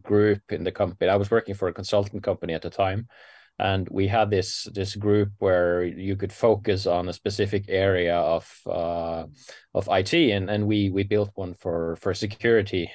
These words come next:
uh, which I first was a member of and then was leading for quite a few years. Um, so we, uh,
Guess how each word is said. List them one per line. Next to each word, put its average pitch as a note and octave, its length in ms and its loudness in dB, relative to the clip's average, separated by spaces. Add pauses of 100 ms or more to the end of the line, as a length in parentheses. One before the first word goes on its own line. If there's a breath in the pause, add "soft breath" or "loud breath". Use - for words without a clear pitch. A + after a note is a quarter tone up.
(100)
uh, F#2 160 0
which F2+ 340 -2
I F2 240 0
first G#2+ 300 -2
was F#2+ 160 -4
a F2+ 60 -4
member F#2+ 420 0
of G#2 160 0
and F2 100 -6
then F2+ 280 -4
was F2 280 -4
leading G2 340 2
for F#2+ 220 -2
quite F2+ 240 -2
a - 40 -8
few F2 140 -8
years. F#2 380 -4 (680 loud breath)
Um, F2 800 0 (460 soft breath)
so - 160 -2
we, G2 380 2
uh, F2+ 320 -2